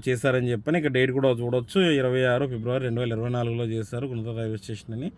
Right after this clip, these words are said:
ఈ లోపలికి వచ్చిన తర్వాత ప్లాట్‌ఫామ్ అయితే ఈ రకంగా ఉంది. రాయనంపాడు రైల్వే స్టేషన్ అయితే మనకు చాలా చక్కగా అయితే అందుబాటులోకి అయితే వచ్చింది. అక్కడ కూడా చాలా చిన్న, చిన్న చిన్న, ఆ, బ్యాలెన్స్లు అయితే ఉన్నాయి.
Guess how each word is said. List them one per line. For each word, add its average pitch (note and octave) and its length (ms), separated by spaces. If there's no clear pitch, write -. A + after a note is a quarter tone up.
ఈ C#3 100
లోపలికి D3+ 300
వచ్చిన D3+ 220
తర్వాత D3 240
ప్లాట్‌ఫామ్ C#3 440
అయితే C3 180
ఈ B2+ 100
రకంగా B2 240
ఉంది. A#2 160
రాయనంపాడు F3+ 540
రైల్వే F3+ 240
స్టేషన్ F3 300
అయితే F3 180
మనకు D#3+ 200
చాలా D3+ 200
చక్కగా D#3 380
అయితే E3 180
అందుబాటులోకి C#3+ 460
అయితే A#2 200
వచ్చింది. G2+ 360
అక్కడ G3 220
కూడా F#3+ 120
చాలా F3+ 140
చిన్న, D3 180
చిన్న F3 180
చిన్న, G3+ 200
ఆ, - 20
బ్యాలెన్స్లు E3 400
అయితే D3+ 220
ఉన్నాయి. B2+ 220